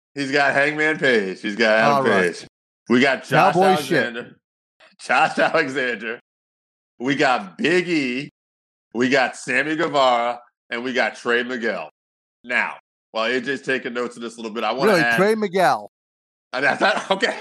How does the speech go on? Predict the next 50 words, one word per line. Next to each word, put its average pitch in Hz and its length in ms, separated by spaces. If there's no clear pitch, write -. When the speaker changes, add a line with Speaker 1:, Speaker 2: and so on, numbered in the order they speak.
Speaker 1:
so 247 100
hold 285 240
on. 233 300
I 208 340
wanna 233 180
add 202 240
some 185 180
context 196 680
to 180 80
some 165 80
of 160 60
these 151 180
lesser 156 300
names 147 260
that 139 60
we 135 80
won't 139 260
hear 139 180
often. 110 340
And 135 180
Trey 175 180
Miguel 175 320
is 147 60
one 139 180
of 110 80
them. 110 120
All 120 80
right. 120 200
A - 580
lot 160 200
of 220 160
fire 208 560
in 139 80
Trey 135 240
Miguel. 107 640
This 139 180
guy, 147 340
to 131 160
me, 147 300
part 135 200
of 139 60
Little 139 160
Rascals. 139 840
He's 139 260
come 139 220
out 131 100
Speaker 2:
Love 208 160
Speaker 1:
here. 127 140
Speaker 2:
Trey 156 160
Miguel. 120 340